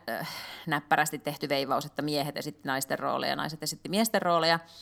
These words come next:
Ja se oli niinku ihan mun mielestä hauskasti tehty, ja ne oli hirveän hyviä näyttelijöitä ja kaikkea, mut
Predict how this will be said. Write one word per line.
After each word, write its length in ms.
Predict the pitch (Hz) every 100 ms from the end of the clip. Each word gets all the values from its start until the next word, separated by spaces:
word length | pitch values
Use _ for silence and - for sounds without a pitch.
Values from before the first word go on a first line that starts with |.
| - - - _ - - _ _ - 101 -
Ja 140 | 151 156
se 120 | - 160
oli 120 | 156
niinku 160 | 151 135
ihan 180 | 160
mun 220 | 143 160 156
mielestä 200 | 143 165
hauskasti 360 | 165 - 156
tehty, 300 | - 160 160
ja 60 | 175
ne 60 | 151
oli 140 | 160
hirveän 340 | 185 185 175
hyviä 280 | 185 175 160
näyttelijöitä 540 | 156 170 - 147 139 135
ja 60 |
kaikkea, 340 | 147 143 143 139
mut 180 | 160